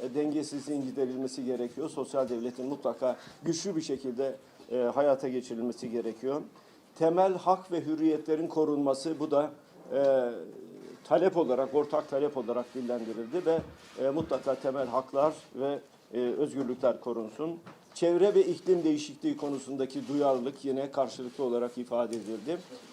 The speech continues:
E, gerçekten de çevre ve iklim değişikliği var. E, bu konuda ciddi hazırlıklar yapmak gerekiyor. E, dünyanın önlem aldığı bir ortamda Türkiye'de iktidarın önlem almaması, bunu görmezlikten gelmesi,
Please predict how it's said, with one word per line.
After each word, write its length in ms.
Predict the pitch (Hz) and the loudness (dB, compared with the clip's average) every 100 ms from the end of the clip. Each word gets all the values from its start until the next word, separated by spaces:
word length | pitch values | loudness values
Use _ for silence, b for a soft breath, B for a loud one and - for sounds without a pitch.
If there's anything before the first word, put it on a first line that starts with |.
| - | -6
E, 80 | 131 | 2
gerçekten 640 | 156 156 147 - 131 120 | 2 2 -2 -2 -4 -2
de 140 | 143 | -4
çevre 440 | - 135 120 135 143 | -2 -2 -2 -4 -2
ve 120 | 131 | -4
iklim 300 | 117 143 131 | -4 -6 -4
değişikliği 580 | 123 113 123 - 139 151 | -4 -4 -10 -8 -4 4
var. 200 | 156 156 B B B 127 | 4 4 B B B 0
E, 160 | 135 | 0
bu 80 | 135 | 0
konuda 500 | 143 135 123 139 151 131 | -2 -2 0 2 2 0
ciddi 260 | 143 120 156 | -6 -4 -2
hazırlıklar 600 | 131 135 127 117 123 117 | -2 -2 -4 -2 0 2
yapmak 400 | 120 117 151 - | 0 -2 -6 -4
gerekiyor. 520 | 143 147 - 143 147 B B B 120 | -4 -4 -4 -4 -6 B B B -2
E, 260 | 131 135 117 90 - 120 | 0 2 0 -4 -8 -4
dünyanın 500 | 156 165 165 190 151 | 0 2 4 4 4
önlem 380 | 156 156 185 | 4 6 6
aldığı 440 | 160 139 123 131 120 | 6 4 2 0 0
bir 140 | 131 | -2
ortamda 720 | 110 143 139 131 127 156 156 | 0 -2 2 0 2 0 -2
Türkiye'de 580 | 160 156 - 131 117 123 | -2 -6 -2 -2 0 -2
iktidarın 600 | 131 - 135 127 127 120 | -4 -8 -2 0 0 -2
önlem 360 | 127 123 131 127 | -2 0 2 2
almaması, 600 | 151 165 143 135 143 127 | 4 2 2 0 -4 -4
bunu 240 | 127 135 113 | -2 -2 0
görmezlikten 680 | 131 139 131 131 - 143 127 | 0 0 -4 -6 -4 -2 0
gelmesi, 500 | 120 117 131 190 | 0 0 -2 -2